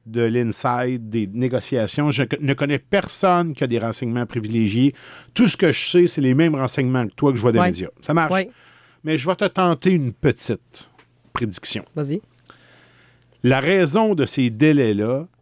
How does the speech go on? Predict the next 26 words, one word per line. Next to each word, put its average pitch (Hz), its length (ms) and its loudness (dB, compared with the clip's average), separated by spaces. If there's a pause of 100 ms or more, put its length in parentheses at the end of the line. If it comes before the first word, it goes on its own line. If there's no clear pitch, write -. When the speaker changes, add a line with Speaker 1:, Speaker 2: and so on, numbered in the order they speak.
(320)
Speaker 1:
est 127 120 6
liée 151 280 4
au 151 180 6
fait 165 360 -2
qu'éventuellement, 143 1120 0 (140)
les 139 180 6
cadres 165 440 -2
qui - 100 -18
font 123 320 -2
rouler 127 300 2
l'usine, 139 340 0
les, 123 200 2
le 120 120 -2
personnel 165 420 0
non 185 280 2
syndiqué 143 580 0
qui - 140 -2
a 113 40 4
le 107 80 2
droit 113 260 0
actuellement 123 440 -4
de 120 60 -10
travailler, 101 400 -2
de 113 60 -8
produire, 120 600 -2
là, 156 180 -2